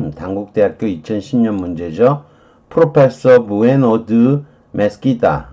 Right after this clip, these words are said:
아, 뭐, 음, 이게 뭐 포르투갈어 비슷하네요. 어,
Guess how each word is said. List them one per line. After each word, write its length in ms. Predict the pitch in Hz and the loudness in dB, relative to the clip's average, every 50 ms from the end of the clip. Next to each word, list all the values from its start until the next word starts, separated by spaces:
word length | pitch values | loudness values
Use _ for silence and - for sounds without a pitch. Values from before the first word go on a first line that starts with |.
| 73 | -18
아, 680 | - 76 78 78 73 71 71 69 67 67 67 67 71 71 71 | -12 -10 -8 -6 -6 -6 -6 -8 -8 -10 -10 -12 -12 -12 -14
뭐, 480 | - - 73 71 80 90 95 90 78 - _ _ _ _ _ _ - - _ _ _ _ _ _ _ _ _ _ _ _ _ _ _ _ - | -12 -10 -10 -8 -8 -8 -10 -10 -12 -14 _ _ _ _ _ _ -20 -20 _ _ _ _ _ _ _ _ _ _ _ _ _ _ _ _ -14
음, 1300 | 76 76 73 73 71 69 71 69 67 67 67 64 62 62 62 65 69 71 67 - 52 50 50 50 - - - _ _ _ _ _ _ _ _ _ _ _ - _ _ _ _ _ _ _ - _ _ - | -12 -10 -8 -8 -8 -8 -8 -8 -8 -10 -10 -12 -12 -12 -12 -14 -14 -14 -14 -14 -14 -16 -16 -18 -18 -20 -20 _ _ _ _ _ _ _ _ _ _ _ -20 _ _ _ _ _ _ _ -20 _ _ -14
이게 200 | - 101 107 104 | -8 -4 -4 -2
뭐 200 | 101 98 95 - | -2 -2 -2 -4
포르투갈어 640 | - - 151 143 147 - 135 123 107 98 92 90 | 0 0 0 0 2 2 2 4 4 4 2 0
비슷하네요. 560 | 78 92 85 - - 110 107 110 107 95 82 80 | -2 -8 -14 -8 -6 -4 -4 -2 -4 -4 -4 -2
어, 560 | 98 131 156 143 90 80 76 73 71 71 | -2 0 0 -2 -2 -4 -6 -6 -8 -8